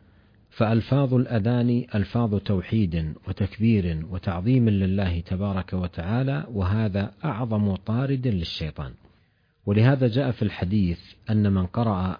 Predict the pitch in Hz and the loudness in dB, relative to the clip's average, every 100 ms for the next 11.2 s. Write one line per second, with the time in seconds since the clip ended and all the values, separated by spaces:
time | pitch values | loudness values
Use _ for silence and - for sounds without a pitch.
0 | - 117 113 - 87 - 101 85 - 82 | -2 0 0 0 -4 -2 -4 -4 -6 -6
1 | - - 90 90 - 90 95 98 95 117 | -6 -6 -2 -2 -2 0 2 2 0 -2
2 | 123 120 - 92 - 90 78 90 80 - | 2 2 0 -10 -4 -4 -2 -2 -2 -6
3 | - - _ _ _ _ 110 147 156 123 | -20 -20 _ _ _ _ -2 2 4 4
4 | 120 95 92 120 113 101 104 101 101 101 | 4 2 0 2 4 2 2 0 0 0
5 | 90 92 - 131 139 151 139 147 147 - | 0 -2 -2 0 0 0 0 0 0 -4
6 | - 101 107 101 95 113 110 107 107 101 | -4 0 0 0 -2 -2 -2 0 0 -2
7 | 110 107 123 135 147 143 104 180 - 120 | -4 -4 -4 -2 0 0 0 -4 -4 -2
8 | 90 - 67 65 - _ _ _ _ _ | -2 -4 -10 -16 -20 _ _ _ _ _
9 | _ _ _ _ 127 135 135 117 110 98 | _ _ _ _ 0 2 2 0 0 2
10 | 101 92 117 120 90 - 98 82 85 90 | 0 0 0 0 -4 -4 -4 -2 -4 -4
11 | 117 | -4